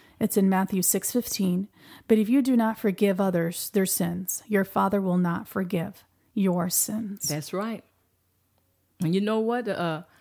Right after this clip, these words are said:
Speaker 2: I believe, uh, if you do not forgive, it's gonna keep a lot of people out of heaven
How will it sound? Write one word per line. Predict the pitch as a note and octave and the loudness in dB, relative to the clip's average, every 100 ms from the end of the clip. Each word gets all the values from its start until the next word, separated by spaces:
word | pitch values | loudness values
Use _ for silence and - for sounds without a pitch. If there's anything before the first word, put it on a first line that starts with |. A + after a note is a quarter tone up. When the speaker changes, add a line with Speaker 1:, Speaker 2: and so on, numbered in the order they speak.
| _ _ _ _ _ _ _ _ | _ _ _ _ _ _ _ _
Speaker 2:
I | D#3+ F#3+ | 0 2
believe, | G#3 A3+ B3+ C4+ A#3 G3 F3+ | 2 2 2 2 0 -2 0
uh, | E3+ D#3 D3+ - | 0 -2 -6 -6
if | E3 D#3+ | -4 -2
you | G3 A3+ | -2 0
do | F#3 A#3 | 0 0
not | A3+ A#3 | 0 -2
forgive, | - F3+ C#3+ B3 C4 F3 D#3+ D3+ - _ _ _ _ _ _ _ _ _ - | -4 -8 -2 0 2 0 -4 -12 -20 _ _ _ _ _ _ _ _ _ -12
it's | D3+ | -4
gonna | F3 E3+ | -2 -2
keep | - F#3 | -4 -4
a | |
lot | E3+ F3+ F3 | -2 -2 -4
of | E3+ | -6
people | G#3 F3+ | -6 -4
out | E3+ D#3 | -4 -4
of | |
heaven | D#3 F#3+ D3 C3 | -4 -6 -6 -10